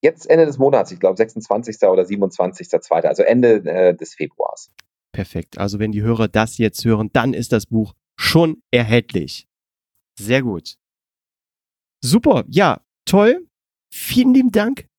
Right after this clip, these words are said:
Speaker 2: Matthias, dass du heute ja erneut Gast im Schneckentempo-Podcast gewesen bist und dein Wissen mit mir und den Hörern geteilt hast.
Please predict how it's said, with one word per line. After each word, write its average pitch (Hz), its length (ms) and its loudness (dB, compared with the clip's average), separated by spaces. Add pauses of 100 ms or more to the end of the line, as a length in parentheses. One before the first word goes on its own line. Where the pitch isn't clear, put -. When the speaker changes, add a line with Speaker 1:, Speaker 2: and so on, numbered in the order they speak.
(280)
Speaker 2:
Matthias, 120 420 0
dass 120 120 -4
du 131 140 0
heute 139 380 2 (320)
ja 135 180 -2
erneut 151 440 2 (100)
Gast 175 360 -2
im 190 160 2
Schneckentempo-Podcast 127 1200 -2 (100)
gewesen 123 680 0
bist 160 360 2 (520)
und 117 240 0
dein 113 280 2 (280)
Wissen 143 320 0
mit 131 160 0
mir 139 300 4 (120)
und 175 180 0
den 160 140 2
Hörern 120 420 0 (240)
geteilt 90 440 -8
hast. 120 300 -8